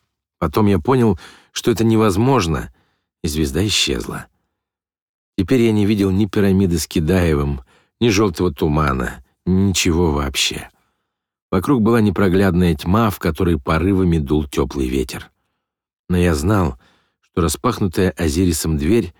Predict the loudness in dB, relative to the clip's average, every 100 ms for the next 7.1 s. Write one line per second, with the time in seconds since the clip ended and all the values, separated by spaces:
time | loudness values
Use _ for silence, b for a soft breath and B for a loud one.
0 | _ _ _ -4 -4 -8 -4 -2 -2 -4
1 | -6 -6 -8 -18 _ _ _ _ _ _
2 | -14 -2 0 2 0 2 2 2 0 -2
3 | -2 -2 -2 -4 -2 0 0 0 0 2
4 | 2 0 -2 -2 2 2 2 2 0 -4
5 | b b b b _ _ 0 4 2 0
6 | -4 -2 0 2 2 0 -2 -2 -4 -8